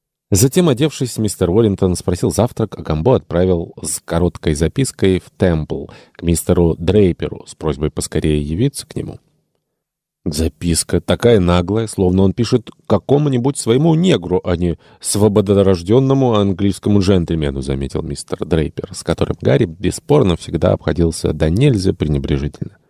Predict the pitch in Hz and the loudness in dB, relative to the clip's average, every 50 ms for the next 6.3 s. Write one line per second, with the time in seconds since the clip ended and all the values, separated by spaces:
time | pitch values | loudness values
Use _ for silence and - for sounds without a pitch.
0 | _ _ _ _ _ _ _ _ _ _ - 76 69 - - 73 69 - - - | _ _ _ _ _ _ _ _ _ _ -6 -4 -4 -2 -2 -4 -4 -4 -6 -6
1 | 76 71 80 95 95 90 82 - - - - 80 76 73 76 80 92 104 92 - | -2 0 2 4 4 2 0 -2 -4 -6 -4 -4 -2 0 0 2 2 2 2 0
2 | - 85 82 78 82 90 92 90 85 - 82 78 80 87 98 95 - 101 107 110 | 0 -2 -2 -2 0 0 0 0 0 0 -2 -2 0 2 2 2 4 4 4 4
3 | 107 98 - - - 104 143 143 104 - - - - - _ - 101 92 107 107 | 4 2 0 -2 0 2 2 2 2 0 -4 -16 -20 -14 _ -4 -2 0 0 0
4 | - - - 101 104 92 - - - - - - 151 160 139 95 - _ _ _ | 0 0 -2 0 0 0 -2 -4 -6 -2 -2 0 2 2 0 0 -2 _ _ _
5 | _ _ _ _ _ _ _ _ - 110 120 - 147 165 170 180 190 208 214 214 | _ _ _ _ _ _ _ _ -4 -4 -2 0 2 2 2 2 2 0 -2 -2
6 | - - 127 92 85 80 | -2 -2 0 0 -2 -4